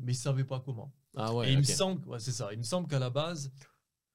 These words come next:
Speaker 1: ils ont connu LeadFox, et après on leur a parlé de LeadFox One, en fait.
Speaker 2: Ouais.
Speaker 1: Ils pouvaient le faire pour eux. Au début, ils voulaient le faire eux-mêmes, mais ils savaient pas trop par où commencer. Tu sais, c'est pas évident de, de, d'avoir une stratégie.
Speaker 2: Ouais,
Speaker 1: De,
Speaker 2: exact.
Speaker 1: c'est quasiment du cold emailing, même si c'est des, des, des gens qu'ils ont rencontrés dans des salons, certains non, tu vois. Donc, euh,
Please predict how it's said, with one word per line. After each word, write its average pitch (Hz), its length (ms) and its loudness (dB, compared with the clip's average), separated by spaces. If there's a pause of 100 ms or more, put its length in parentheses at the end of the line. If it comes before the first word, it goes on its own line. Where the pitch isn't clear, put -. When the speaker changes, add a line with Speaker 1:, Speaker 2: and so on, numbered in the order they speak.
(240)
Speaker 1:
ils 123 140 -2
ont 147 80 2
connu 143 200 6
LeadFox, 165 580 0
et 220 180 -2
après 180 240 -2
on 165 80 -4
leur 143 160 0
a 123 80 -4
parlé 127 220 -2
de 123 60 -4
LeadFox 113 420 -12
One, 190 200 -8
en 160 60 -8
fait. - 180 -10
Speaker 2:
Ouais. 87 120 -2
Speaker 1:
Ils - 40 0
pouvaient 147 180 2
le 143 60 0
faire 147 240 -6
pour 131 160 -6
eux. 120 160 -8
Au 139 100 -6
début, 165 180 -2
ils 240 40 -4
voulaient 180 180 0
le 139 60 0
faire 160 240 -2
eux-mêmes, 180 280 0
mais 147 220 -2
ils 156 120 -6
savaient 143 260 -10
pas 143 220 -14
trop - 280 -12
par 143 200 -6
où 143 80 -2
commencer. 131 420 -4
Tu 147 80 -10
sais, 135 60 -10
c'est 131 160 -8
pas 113 100 -8
évident 120 380 -2
de, - 120 2
de, - 180 -2
d'avoir 113 260 -6
une 113 60 -6
stratégie. 123 520 -6 (240)
Speaker 2:
Ouais, 78 200 -10
Speaker 1:
De, - 40 -8
Speaker 2:
exact. 80 320 -10 (140)
Speaker 1:
c'est - 140 -20
quasiment 117 260 4
du 131 160 4
cold 143 260 4
emailing, 139 400 2
même 131 160 -2
si - 100 -8
c'est 120 60 -8
des, 113 160 -6
des, 113 140 -12
des 117 180 -10
gens 123 160 -6
qu'ils 120 140 -8
ont 113 40 -4
rencontrés 117 300 -6
dans 113 120 -6
des 113 80 -6
salons, 123 420 -4
certains 104 420 -10
non, 139 320 -2
tu 135 120 -8
vois. 127 100 -6
Donc, 110 220 -12
euh, - 40 -12